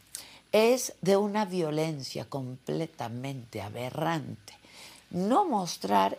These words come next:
el más mínimo respeto por la vida, pues, de seres indefensos, eso es aterrador. Y luego pensar en que era un policía en activo, eso ya produce calofríos.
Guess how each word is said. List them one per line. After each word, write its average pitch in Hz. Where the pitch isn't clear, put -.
el 180
más 233
mínimo 226
respeto -
por 180
la 180
vida, 214
pues, 208
de 208
seres 349
indefensos, 180
eso 359
es 359
aterrador. 120
Y 240
luego 359
pensar 202
en 180
que 214
era 247
un 285
policía 165
en 214
activo, 147
eso 147
ya 143
produce 107
calofríos. -